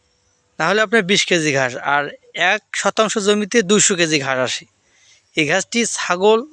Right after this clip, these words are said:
গারল, ভেড়া, গরু সব প্রাণী এই ঘাসটি খাইতে পছন্দ করে। এই ঘাসটির ফলন দ্রুত এবং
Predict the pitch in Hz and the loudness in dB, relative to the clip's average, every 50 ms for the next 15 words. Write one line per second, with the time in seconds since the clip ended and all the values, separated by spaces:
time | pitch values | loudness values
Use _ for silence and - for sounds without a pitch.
0 | 247 165 - 160 160 170 185 190 185 156 131 131 147 143 151 156 170 180 _ _ | -10 -4 -2 0 0 2 2 0 0 -2 -2 -2 0 0 0 0 -2 -4 _ _
1 | _ _ _ _ _ _ _ _ _ _ _ _ _ _ - 170 190 202 208 220 | _ _ _ _ _ _ _ _ _ _ _ _ _ _ -4 0 2 4 4 4
2 | 202 - - - 277 - - 285 269 262 269 269 262 208 165 170 - - 190 - | 2 2 2 0 -2 -2 0 0 2 2 4 4 2 2 2 0 -2 -2 -4 -2
3 | 175 175 165 233 233 - - 156 - - 151 143 139 127 131 127 127 127 _ _ | -2 -2 -2 -2 -4 -4 -4 -6 -6 -4 -4 -4 -4 -4 -4 -6 -8 -10 _ _
4 | _ _ _ _ _ - _ _ _ _ _ _ _ - 143 147 180 175 - 233 | _ _ _ _ _ -20 _ _ _ _ _ _ _ -6 -2 -2 -2 -2 -2 -4
5 | 233 202 - - - 202 202 214 226 240 240 262 311 _ _ _ _ - 160 165 | -6 -6 -6 -6 0 2 4 6 6 4 4 0 -6 _ _ _ _ -14 -6 -2
6 | 208 240 233 - 240 247 233 208 - - 196 196 | 0 0 2 4 2 2 2 0 -2 0 2 2